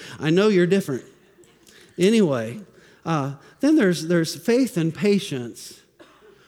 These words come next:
that comes in next that leads to harvest. Tim sends an email that the owner's now offering to, for sale to me only, the doors in the boathouse that I originally wanted. She changed her mind, just like I said,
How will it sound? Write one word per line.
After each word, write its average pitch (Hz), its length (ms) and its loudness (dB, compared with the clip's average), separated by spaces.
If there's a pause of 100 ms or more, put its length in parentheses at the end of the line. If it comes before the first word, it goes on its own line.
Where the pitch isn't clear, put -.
(140)
that 165 160 0
comes 170 320 2
in 165 200 4
next 156 400 -2
that 139 180 -2
leads 160 260 0
to 151 100 -4
harvest. 165 400 -4
Tim 202 160 0
sends 170 320 0
an 170 100 4
email 156 380 0
that 143 160 -4
the 143 80 -6
owner's 151 320 -2
now 151 220 -2
offering 147 540 -4
to, 135 280 -4 (380)
for 151 260 -2
sale 160 400 0
to 156 180 -2
me 156 240 2
only, 165 520 2
the 151 100 -2
doors 147 320 -2
in 165 120 -2
the 170 80 -2
boathouse 147 500 -6
that 131 140 -8
I 139 80 -6
originally 143 440 -4
wanted. 135 380 -6 (840)
She 127 100 -14
changed 131 300 -6
her 214 60 -4
mind, 180 280 2
just 123 160 -8
like 147 160 -6
I 170 60 -4
said, 151 440 -2